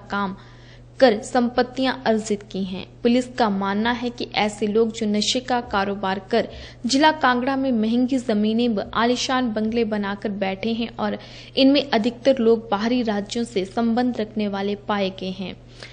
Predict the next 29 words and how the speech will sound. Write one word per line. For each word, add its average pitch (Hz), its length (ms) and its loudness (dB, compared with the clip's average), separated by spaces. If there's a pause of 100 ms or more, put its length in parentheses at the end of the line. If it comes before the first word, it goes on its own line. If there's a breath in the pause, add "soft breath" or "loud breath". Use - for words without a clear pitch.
(180 loud breath)
पत्रकारों 311 540 4
को 311 140 -2
संबोधित 233 520 2
करते 220 360 0
हुए 254 220 2
जिला 220 300 0
पुलिस 240 400 0
अधीक्षक 214 580 -2 (400 loud breath)
संतोष 277 480 2
पटियाल 247 440 0
ने 254 120 0
बताया 220 400 0
कि 233 180 -4
पुलिस 247 420 -2
ने 254 120 2
बाकायदा 214 600 0 (100)
इन 226 140 0
लोगों 208 280 0
की 233 160 -6
पूरी 214 340 -4
जानकारी 208 560 -4
हासिल 208 420 -4
करने 214 340 0
के 233 180 -4
लिए 202 240 2 (160)
इस 233 160 -4 (480 loud breath)
फाइल 262 320 6
को 262 140 -2
तैयार 208 420 0